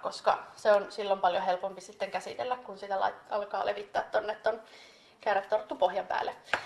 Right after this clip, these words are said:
Ja nyt lähdetään tekemään kääretorttua. Äh, sinne tulee vehnäjauhoja. Nää voi ko-, jos haluu gluteenittomana tehdä, niin tän voi korvata sitten myös semmosella gluteenittomalla jauhoseoksella, mutta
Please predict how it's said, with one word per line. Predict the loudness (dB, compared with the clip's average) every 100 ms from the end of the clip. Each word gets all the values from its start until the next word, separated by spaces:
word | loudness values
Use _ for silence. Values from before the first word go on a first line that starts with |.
| -6 -4
Ja |
nyt | -2 2
lähdetään | 6 6 4
tekemään | 0 0
kääretorttua. | 6 8 8 6 6 6 2 2 2 -10 -18 -20 -20 -20 -16 -6 6
Äh, | 8 8 6 4 -2 -4 -4 0
sinne | 2 2 2
tulee | 4 8 10 10
vehnäjauhoja. | 8 6 6 8 8 6 6 6 6 0 4
Nää | 8
voi | 10 8 8
ko-, | 6
jos | 6 4
haluu | 8 10 10
gluteenittomana | 8 8 8 8 0 0 2 2
tehdä, | 2 0 0
niin | 4
tän | 6 6 8
voi | 6 4 6
korvata | 6 8 4
sitten | 2 -4 -4 -2
myös | 2 2 2
semmosella | -2 -2 0 2 0
gluteenittomalla | 0 2 4 4 2 -4 0 4 6
jauhoseoksella, | 6 6 6 2 2 4 2 0 2 2 -2 -14 -2
mutta | -2 4 10 10